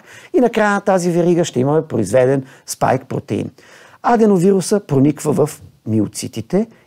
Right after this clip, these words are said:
и доставя тази дефектна Д Н К в ядрата на клетките.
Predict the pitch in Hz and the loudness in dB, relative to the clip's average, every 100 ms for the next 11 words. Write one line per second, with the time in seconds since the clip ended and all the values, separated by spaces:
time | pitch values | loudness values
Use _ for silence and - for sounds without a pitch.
0 | - 214 160 139 - 233 240 110 - _ | -2 0 0 -2 -2 0 0 0 -4 _
1 | 135 123 117 - - 117 - 139 - - | 0 0 -2 -4 -4 -4 -2 -2 -4 -8
2 | 110 113 107 107 123 147 202 - _ _ | -4 -4 -2 -4 -2 -2 -4 -14 _ _
3 | 165 190 - - 113 - 117 113 147 - | -2 -2 -4 -4 -2 0 -2 -2 -4 -4
4 | - - 104 - - - | -10 -6 -8 -8 -20 -20